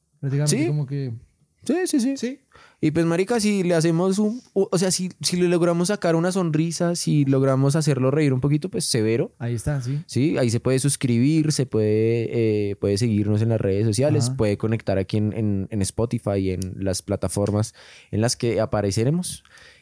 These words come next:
Speaker 2: Y, y, y pues ya nos, nos apoyamos mutuamente y la pasamos chimba.
Speaker 1: ¿Cómo se va a desenlazar esta mierda?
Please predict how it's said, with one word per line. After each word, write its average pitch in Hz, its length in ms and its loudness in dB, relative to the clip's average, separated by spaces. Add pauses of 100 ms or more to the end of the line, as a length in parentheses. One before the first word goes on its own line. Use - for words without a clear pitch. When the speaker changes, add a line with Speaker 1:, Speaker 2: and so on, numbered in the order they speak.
Speaker 2:
Y, 110 420 2
y, 92 300 0
y 95 120 0
pues 82 160 -2
ya 160 180 0
nos, 135 220 0
nos 104 240 0
apoyamos 80 440 -4
mutuamente 131 520 0
y 262 80 -4
la 101 120 0
pasamos 78 300 -6
chimba. 87 460 -2
Speaker 1:
¿Cómo 160 220 0
se 156 40 2
va 160 120 0
a - 20 0
desenlazar 143 480 -2
esta 127 200 -8
mierda? 95 520 -8